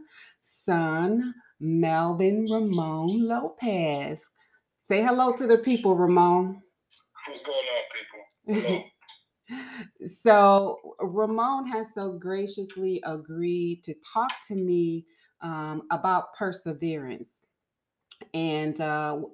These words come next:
Speaker 1: some of his experiences, um, things that maybe he's experienced in his life that he's had to persevere through.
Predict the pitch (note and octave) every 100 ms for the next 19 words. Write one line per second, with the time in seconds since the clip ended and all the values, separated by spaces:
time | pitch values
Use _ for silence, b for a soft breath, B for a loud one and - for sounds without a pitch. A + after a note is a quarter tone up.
0 | _ - F#3+ F#3+ F#3+ F#3+ G3 F3+ F3 -
1 | - - F3+ E3+ F3 F3 F3 F3 E3+ E3
2 | _ b b b - D#3 D#3 E3 D#3 F#3
3 | F3+ F3+ E3+ F#3 E3 E3 F3 F3+ F#3 F3
4 | E3+ - E3+ E3 D#3+ D#3 F#3+ G3 F3 D#3
5 | D#3 - D#3+ F#3 F#3+ F#3+ F3 D#3+ - -
6 | - F3 E3+ D#3 D3+ E3 E3 - - C#3
7 | D3